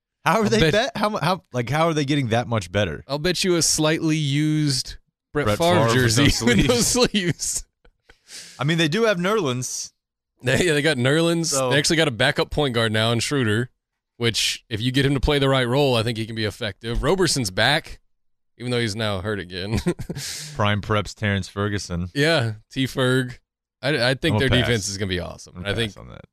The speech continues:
Speaker 2: Paul George doesn't look like complete crap. <laughs> Looks like normal ass Paul, Paul George, and they're a fifty win team.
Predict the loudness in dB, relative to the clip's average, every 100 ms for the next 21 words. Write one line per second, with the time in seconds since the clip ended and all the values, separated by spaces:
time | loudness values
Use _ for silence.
0 | -6 -4 -2 -2 -4 -4 -8 -8 -14 -14
1 | -14 -16 -18 -20 -20 -18 -10 -10 -10 _
2 | _ _ _ -8 -8 -10 _ _ _ _
3 | -14 -8 -4 -2 -2 0 0 -2 -4 -6
4 | -6 -4 -4 -4 -6 -8 -8 -10 -8 -8
5 | -10 -12 -12 -12 -12 -14 -16